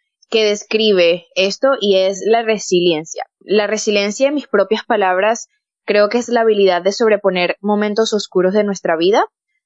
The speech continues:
de transformar nuestros pensamientos y enfoques para, como ya les decía, al final de una situación o de una crisis salir enriquecidos. Todos tenemos mecanismos de afrontamiento y es algo aprendido y generado para poder convivir con crisis.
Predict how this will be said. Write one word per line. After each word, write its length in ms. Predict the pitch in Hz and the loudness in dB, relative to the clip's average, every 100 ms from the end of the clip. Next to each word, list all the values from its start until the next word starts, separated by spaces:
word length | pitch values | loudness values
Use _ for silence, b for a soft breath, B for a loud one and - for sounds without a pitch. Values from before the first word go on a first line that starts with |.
| _ _ | _ _
de 120 | 190 | -2
transformar 760 | 190 180 175 180 175 175 175 170 | -2 -4 -2 -2 0 0 -2 -2
nuestros 420 | 208 202 196 - | -6 -6 -10 -4
pensamientos 800 | 175 170 175 180 196 202 247 269 | -6 -2 -4 -2 -2 0 0 0
y 120 | 196 | -4
enfoques 600 | 185 180 202 202 294 - _ _ _ | -4 0 -2 2 -2 -2 _ _ _
para, 180 | 190 185 | -4 -4
como 180 | 185 175 | -4 -2
ya 160 | 165 165 | -2 -2
les 120 | 185 | -2
decía, 420 | 220 - 196 208 | -4 0 2 2
al 240 | - 185 | 0 -4
final 420 | 185 185 185 175 180 | -4 -4 -2 -2 0
de 100 | 190 | 0
una 220 | 196 202 | 0 -4
situación 520 | 220 202 185 233 302 440 _ b b b | -6 -4 -2 -2 -2 -6 _ b b b
o 100 | 170 | 0
de 80 | |
una 180 | 180 190 | 0 -2
crisis 460 | 190 220 226 254 - | 0 0 0 -6 -6
salir 340 | - 196 180 | -6 0 2
enriquecidos. 760 | 175 170 175 165 - 113 - - _ _ _ | 2 0 -2 -4 -4 -8 -8 -16 _ _ _
Todos 260 | 247 247 262 | 0 0 0
tenemos 440 | 311 262 262 277 | 0 0 -4 -4
mecanismos 760 | 277 269 214 208 214 226 226 214 | -4 -2 -2 -2 -2 0 0 -2
de 120 | 214 | -2
afrontamiento 840 | 208 214 196 196 190 180 175 220 440 _ _ _ _ _ | -2 -2 -4 -2 -2 -2 -2 -2 -4 _ _ _ _ _
y 280 | - 202 202 | -6 0 2
es 140 | 196 226 | 2 0
algo 200 | 220 269 | 0 0
aprendido 380 | 262 233 202 | 0 2 2
y 60 | 214 | 2
generado 460 | 226 220 202 190 196 | 0 0 0 0 0
para 240 | 220 196 | 0 0
poder 280 | 185 180 175 | 0 0 0
convivir 400 | 196 196 180 170 | -2 0 0 0
con 200 | 175 165 | -4 -4
crisis. 560 | 185 180 - - - | -4 -4 -6 -14 -18